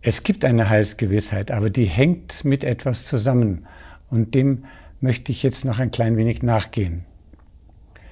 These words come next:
Stellen Sie sich mal vor, ein bekannter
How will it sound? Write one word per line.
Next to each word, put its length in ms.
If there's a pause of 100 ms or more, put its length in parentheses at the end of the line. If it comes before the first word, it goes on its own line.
(3500)
Stellen 280
Sie 100
sich 160
mal 120
vor, 480 (1080)
ein 680 (720)
bekannter 840